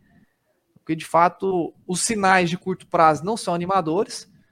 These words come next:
Ah, a gente tá preparando a nossa clientela, a gente tá se posicionando, criando algumas proteções, porque a gente deve ver, assim, de como a gente já viu agora recentemente, a gente deve ver um mercado aí de vacas magras, né, de curto prazo, temporário,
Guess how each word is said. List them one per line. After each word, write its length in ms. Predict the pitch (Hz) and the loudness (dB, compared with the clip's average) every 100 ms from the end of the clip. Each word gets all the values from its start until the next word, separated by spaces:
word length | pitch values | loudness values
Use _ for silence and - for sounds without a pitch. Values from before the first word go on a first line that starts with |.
| _ _ _ - | _ _ _ -18
Ah, 800 | 135 135 135 131 123 120 120 - - | -10 -8 -6 -6 -8 -10 -14 -16 -8
a 100 | 135 | -6
gente 240 | 175 - | -6 4
tá 120 | 160 | 4
preparando 440 | - 214 190 175 175 | 4 2 2 2 -2
a 40 | |
nossa 200 | 170 170 | -8 -8
clientela, 680 | 165 156 139 135 160 208 185 | -10 -8 -8 -6 -4 -4 -4
a 40 | |
gente 220 | 139 139 - | -6 -12 -6
tá 160 | 180 | -4
se 80 | 196 | -4
posicionando, 640 | 180 170 - 139 156 185 | -10 -12 -10 -8 -6 -8
criando 260 | - 156 190 | -6 -2 -2
algumas 280 | 170 175 - | -2 -6 -8
proteções, 800 | 165 165 127 - 151 190 202 - - _ _ _ - | -12 -12 -14 -6 -4 -4 -8 -14 -20 _ _ _ -18
porque 220 | 143 160 | -6 -4
a 40 | |
gente 260 | 170 190 - | -4 -6 -2
deve 300 | 180 220 220 | 0 0 -2
ver, 260 | 160 185 | -2 0
assim, 200 | 190 - | 0 -4
de 140 | 156 156 | -12 -12
como 200 | 185 196 | -8 -6
a 40 | |
gente 180 | 175 175 | -6 -4
já 140 | 160 | -2
viu 360 | 139 165 277 233 _ - | -4 -6 -10 -10 _ -12
agora 380 | 135 135 135 | -8 -6 -4
recentemente, 760 | 135 127 151 208 165 175 208 - _ _ | -6 -8 -10 -12 -8 -10 -12 -20 _ _
a 40 | - | -20
gente 180 | 160 156 | -12 -2
deve 240 | 170 202 | -2 -2
ver 140 | 165 | -4
um 80 | 175 | -4
mercado 520 | 196 180 165 165 180 | -4 -6 -2 -2 0
aí 260 | 170 156 170 | -2 -4 -6
de 520 | 165 185 196 185 135 _ _ _ _ | -10 -12 -8 -6 -8 _ _ _ _
vacas 320 | 147 - 202 | -2 0 -2
magras, 560 | 151 151 170 208 185 147 | 0 2 2 2 -2 -6
né, 140 | 143 | -8
de 160 | 139 165 | -8 -8
curto 300 | - 262 - | -8 -10 -2
prazo, 320 | 208 151 120 | 4 4 2
temporário, 580 | 170 190 254 135 117 | -8 -6 4 4 4